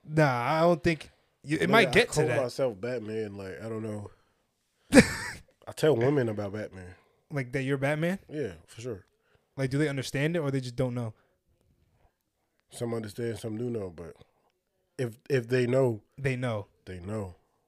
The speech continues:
Speaker 2: Do you understand why I am the way I am?
Speaker 1: Nigga really do live his life like Batman. Hey, maybe when you're older, you might get that disorder, bro. Maybe you have it a little bit, just a slight bit.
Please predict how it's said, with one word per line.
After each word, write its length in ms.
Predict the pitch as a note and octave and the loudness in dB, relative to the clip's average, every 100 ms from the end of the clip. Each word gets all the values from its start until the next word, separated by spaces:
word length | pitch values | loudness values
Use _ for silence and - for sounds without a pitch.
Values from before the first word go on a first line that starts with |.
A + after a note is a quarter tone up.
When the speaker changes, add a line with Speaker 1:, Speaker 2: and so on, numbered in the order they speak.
| _ _ A2 | _ _ -12
Speaker 2:
Do 80 | A2 | -8
you 120 | A2 | -6
understand 440 | A#2 A2 B2 A2+ | -8 -6 -2 -2
why 220 | G#2 G#2+ G2+ | -2 -4 -6
I 40 | |
am 140 | G#2+ G2 | -8 -10
the 80 | F#2 | -10
way 140 | G2+ | -10
I 120 | G2 G2 G2+ | -8 -8 -10
am? 60 | E2+ _ _ _ _ _ _ _ _ C3+ | -12 _ _ _ _ _ _ _ _ -10
Speaker 1:
Nigga 240 | C#3+ C#3 | -4 -2
really 200 | C#3 C#3+ | 0 0
do 180 | B2+ C#3 | 0 0
live 160 | C3+ C3+ | 0 -2
his 140 | B2+ | 0
life 180 | B2+ C#3 | 0 0
like 180 | B2+ A2+ | -2 -2
Batman. 460 | B2 C3 A2 G#2 - _ _ _ _ _ _ _ _ | -4 -4 -8 -12 -14 _ _ _ _ _ _ _ _
Hey, 220 | C#3+ B2+ A#2 | -8 -6 -2
maybe 220 | C3 E3+ | -2 0
when 160 | D#3 | 0
you're 120 | D3 C3+ | 0 0
older, 160 | D3 | 0
you 100 | C3+ | 0
might 160 | C3+ B2 | 0 -2
get 120 | C3 | -2
that 120 | B2 A2+ | -2 -6
disorder, 340 | A2+ C3 A#2 | -4 -4 -4
bro. 180 | G#2+ A2 | -6 -6
Maybe 240 | D3+ D#4 | -4 0
you 80 | E4+ | 2
have 180 | A#3 A3+ | 4 4
it 60 | F3+ | 4
a 40 | |
little 240 | D3 D#3 | 6 6
bit, 80 | B2 | 6
just 140 | F3 - | -2 -2
a 80 | E3+ | -2
slight 360 | - D3 A#2 | 0 -2 -4
bit. 200 | G#2+ F2 | -12 -16